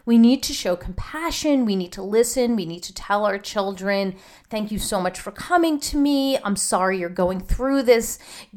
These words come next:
You can talk to me anytime. Let's be sincere about it. Let's be empathetic about it." Remember, we talked to Michelle Borba about empathy, and it's so important to model that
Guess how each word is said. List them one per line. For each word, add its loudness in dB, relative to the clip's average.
You -2
can -2
talk -2
to -4
me 0
anytime. 0
Let's -2
be -8
sincere -2
about 2
it. -2
Let's -6
be -10
empathetic -2
about 0
it." -4
Remember, 2
we -8
talked -4
to -6
Michelle -2
Borba 0
about -2
empathy, -2
and 0
it's -4
so 4
important 0
to -10
model 2
that -2